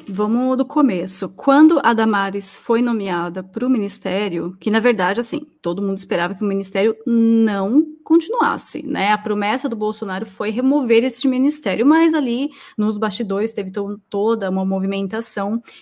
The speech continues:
Era pra ser Magno Malta, era pra ser Feliciano. No fim, a Damares passou lá e todo mundo votou nela. Ela convenceu várias instituições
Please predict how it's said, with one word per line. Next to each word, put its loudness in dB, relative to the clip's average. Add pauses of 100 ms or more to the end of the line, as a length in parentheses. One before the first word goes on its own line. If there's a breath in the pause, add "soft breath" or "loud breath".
(140 loud breath)
Era 2
pra -4
ser -6
Magno -2
Malta, 4
era -4
pra -8
ser -6
Feliciano. 2
No 2
fim, -4
a -2
Damares -2
passou 0
lá 0
e 0
todo -2
mundo 2
votou 0
nela. -4
Ela -6
convenceu -2
várias 0
instituições -6